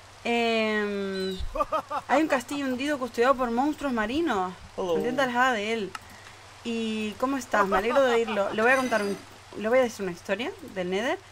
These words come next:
Speaker 2: Hello.
Speaker 1: Ahora entiendo por qué esos piglins te atacaron. No, no, no, no, no, tío, no, no. Eh, un chiste, vamos a terminar con un chiste. Eso es divertido.
Speaker 2: Hi.
Speaker 1: Ok. Y tengo dieciséis, o sea, ya en cinco segundos tengo más corazones que con el otro mamarracho. Bruno,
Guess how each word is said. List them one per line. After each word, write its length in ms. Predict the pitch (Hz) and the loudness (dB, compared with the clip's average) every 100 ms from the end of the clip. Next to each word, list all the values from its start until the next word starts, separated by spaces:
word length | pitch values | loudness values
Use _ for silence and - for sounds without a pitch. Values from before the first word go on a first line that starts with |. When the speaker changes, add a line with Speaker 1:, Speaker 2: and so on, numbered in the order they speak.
| - | -8
Speaker 2:
Hello. 140 | 190 180 | 0 4
Speaker 1:
Ahora 140 | 247 | 4
entiendo 280 | 247 254 269 | 4 -2 -4
por 80 | 226 | -4
qué 60 | |
esos 160 | 226 254 | -6 -6
piglins 340 | - 247 269 | -4 -4 -2
te 60 | 240 | -2
atacaron. 600 | 208 185 - 226 208 190 190 - - - - - - - | 0 0 0 0 0 -6 -8 -16 -16 -20 -20 -20 -20 -8
No, 120 | 185 | -4
no, 140 | 190 185 | -2 -2
no, 120 | 185 | -2
no, 140 | 185 | -4
no, 160 | 185 180 | -4 -6
tío, 200 | 175 190 | -6 -6
no, 180 | 185 185 | -4 -4
no. 220 | 185 185 - - - - - - - - - - | -6 -8 -12 -20 -20 -20 -20 -20 -18 -18 -14 -6
Eh, 320 | 208 214 214 214 | -4 -2 0 0
un 120 | 226 | 0
chiste, 320 | 277 240 226 | -2 0 4
vamos 220 | 214 262 | 6 6
a 40 | 254 | 2
terminar 300 | 269 262 247 | 0 0 -2
con 140 | 247 | -2
un 80 | 220 | -4
chiste. 460 | - 202 - 180 - | -6 -8 -4 -6 2
Eso 180 | 269 269 | 2 2
es 60 | 247 | 0
divertido. 500 | 214 180 180 175 165 180 | -2 -2 -6 -4 -6 -2
Speaker 2:
Hi. 40 | 190 | 4
Speaker 1:
Ok. 140 | 226 - 175 170 - - - - - - - | 4 4 -4 -6 -12 -20 -20 -20 -20 -16 -4
Y 320 | 254 302 320 - - 226 | 0 2 0 -2 -8 0
tengo 180 | 262 302 | 4 6
dieciséis, 360 | 311 240 240 - | 4 2 2 4
o 60 | 220 | 8
sea, 200 | 214 202 | 8 8
ya 280 | 208 254 - | 8 6 6
en 260 | 226 220 | 2 0
cinco 220 | 208 277 302 | -4 -6 -2
segundos 360 | 311 320 349 453 - | 0 0 0 -2 -4
tengo 300 | 247 254 - | -2 -2 -2
más 340 | 240 233 247 | 0 2 2
corazones 440 | 269 240 226 262 277 | 2 -2 -2 -6 -6
que 100 | 220 | -4
con 140 | 202 | -2
el 80 | 202 | -2
otro 160 | 202 | -2
mamarracho. 480 | 202 190 175 170 - 175 - - - - - - - | -4 -2 -2 -2 -6 -12 -14 -16 -16 -18 -20 -16 -4
Bruno, 480 | 233 294 302 247 | 2 4 6 2